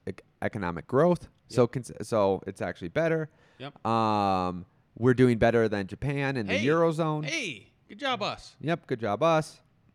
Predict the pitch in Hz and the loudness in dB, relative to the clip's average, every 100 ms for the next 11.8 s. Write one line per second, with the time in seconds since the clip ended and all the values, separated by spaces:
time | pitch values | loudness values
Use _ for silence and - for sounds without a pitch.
0 | _ _ _ _ _ _ _ - - - | _ _ _ _ _ _ _ -20 -12 -4
1 | 101 98 95 90 90 _ _ _ _ 131 | -2 0 -2 -2 -8 _ _ _ _ -4
2 | 156 156 165 160 143 117 139 147 - - | -2 2 0 0 -6 -2 -2 -4 -10 -6
3 | 104 113 113 107 101 104 98 - 170 190 | -2 0 -2 -2 -6 -6 -10 -6 -2 0
4 | - 180 170 - _ _ _ _ _ _ | -2 -6 -6 -12 _ _ _ _ _ _
5 | _ - 107 107 107 104 - 131 123 120 | _ -8 -4 0 0 0 -2 -4 -4 -2
6 | 123 120 127 170 226 247 214 131 107 107 | 0 0 -2 -2 0 0 0 -2 -2 -4
7 | 135 180 165 104 98 139 156 _ _ _ | -4 -4 0 2 2 0 -6 _ _ _
8 | _ _ _ _ _ _ _ _ _ _ | _ _ _ _ _ _ _ _ _ _
9 | _ _ _ _ _ - 123 107 113 160 | _ _ _ _ _ -8 -4 -2 -2 0
10 | 214 208 185 110 - 101 90 123 90 87 | 2 4 4 0 -2 -6 -6 -8 -8 -4
11 | 101 165 - - 95 98 165 | -6 -6 -14 -10 -6 -4 -6